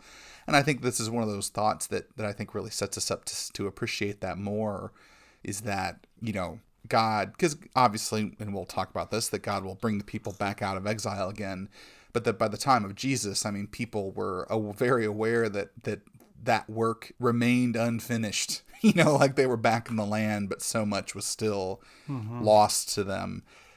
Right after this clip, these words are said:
Speaker 1: You know, so that Jesus is, is a restorer from exile,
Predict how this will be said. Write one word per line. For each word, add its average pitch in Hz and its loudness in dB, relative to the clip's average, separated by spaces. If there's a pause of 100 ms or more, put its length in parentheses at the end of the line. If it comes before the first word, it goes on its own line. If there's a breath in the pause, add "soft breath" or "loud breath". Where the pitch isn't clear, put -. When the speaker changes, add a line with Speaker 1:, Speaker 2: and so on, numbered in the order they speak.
(100)
Speaker 1:
You 110 -2
know, 98 -2
so - -4
that 98 -4
Jesus 101 -4
is, 95 -4 (280)
is 101 -2 (400)
a 120 0
restorer 113 2
from 98 -6
exile, 98 -2